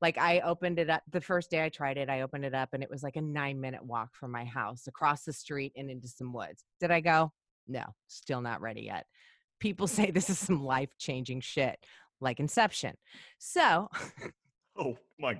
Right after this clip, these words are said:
Speaker 2: God, dude, there's so many twists and turns I like.
Speaker 1: And if y'all are still with me, God love you, 'cause that was a lot of fucking words. But I'm, I swear,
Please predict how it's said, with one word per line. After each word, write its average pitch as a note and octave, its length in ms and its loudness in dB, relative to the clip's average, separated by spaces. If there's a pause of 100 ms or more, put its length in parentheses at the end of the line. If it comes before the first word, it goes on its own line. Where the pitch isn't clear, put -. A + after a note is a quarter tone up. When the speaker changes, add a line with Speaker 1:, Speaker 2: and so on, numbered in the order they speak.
Speaker 2:
God, C3+ 300 6
dude, D3+ 140 0
there's F3 160 0
so F#3+ 180 2
many E3 160 2
twists D#3 360 -2
and B2 120 -4
turns E3+ 440 2
I B2+ 80 4
like. A2+ 360 -2 (460)
Speaker 1:
And C#4+ 140 6
if D#4 120 4
y'all E4 300 8
are D4 80 6
still C4 300 4
with A3 240 6
me, A3 80 2
God A3+ 400 4
love E3 180 8
you, E3 100 4
'cause G#3 160 0
that C#4+ 140 8
was B3+ 120 6
a A#3+ 40 8
lot F3+ 300 6
of F3+ 80 2 (240)
fucking F#3 340 2
words. C#3+ 560 2 (460)
But G#3 80 6
I'm, G3 140 2 (200)
I G#3+ 40 0
swear, G3+ 600 4